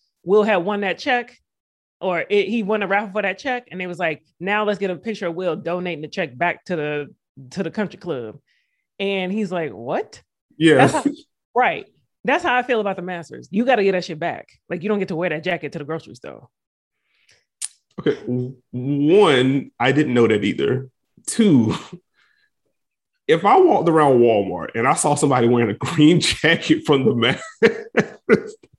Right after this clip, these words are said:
Speaker 2: I'm like, "This is the most try-hard stuff I have ever seen in my life."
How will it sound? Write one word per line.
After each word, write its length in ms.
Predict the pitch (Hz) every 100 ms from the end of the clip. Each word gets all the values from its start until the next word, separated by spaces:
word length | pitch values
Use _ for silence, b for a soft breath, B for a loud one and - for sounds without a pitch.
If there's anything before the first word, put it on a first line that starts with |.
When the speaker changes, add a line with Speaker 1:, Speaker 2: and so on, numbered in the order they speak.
| B B B 170 _ 233
Speaker 2:
I'm 100 | 226
like, 200 | 202 185
"This 140 | 247 269
is 80 |
the 80 | 214
most 240 | 190 160 -
try-hard 500 | 202 196 208 175 -
stuff 300 | - 202 185
I 40 | 196
have 180 | 175 -
ever 180 | 165 175
seen 220 | - 156 165
in 60 |
my 120 | 180
life." 300 | 196 208 123